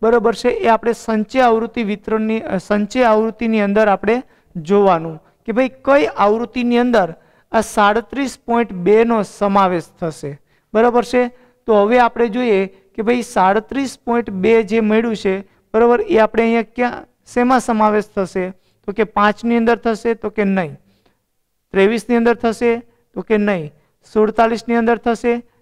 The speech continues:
તો કે હા. તો અહીંયા આપણે જોઈએ કે સુડતાલીસની અંદર સાડત્રીસ પોઇન્ટ બે નો સમાવેશ થઈ છે, તો આપણો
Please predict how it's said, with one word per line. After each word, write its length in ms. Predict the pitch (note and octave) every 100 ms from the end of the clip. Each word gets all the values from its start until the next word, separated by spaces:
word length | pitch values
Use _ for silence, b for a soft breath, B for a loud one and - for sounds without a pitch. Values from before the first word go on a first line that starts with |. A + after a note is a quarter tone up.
| _
તો 100 | F3+
કે 160 | F3+ F3
હા. 280 | D#3+ C#3+ C3 _ _ _ _
તો 80 | -
અહીંયા 440 | A#3 - G#3+ B3 C4+
આપણે 360 | B3 - A3+
જોઈએ 360 | G3 A3 A3+ A3+
કે 140 | A#3
સુડતાલીસની 840 | G#3+ - G3 F#3+ A#3+ B3+ A#3+ C4 C4
અંદર 400 | G#3+ G#3 A3+ A3+
સાડત્રીસ 720 | - G3+ G3 G#3 - B3 -
પોઇન્ટ 280 | A#3 A3+ G#3+
બે 240 | F#3+ G3
નો 160 | G3+ A3
સમાવેશ 520 | - G3 G3 G3+ G3+
થઈ 200 | - A#3+
છે, 300 | G#3 G3 F#3 F3+ b b _
તો 60 | A3+
આપણો 800 | - - F#3+ A3 A3+ F3 F#3+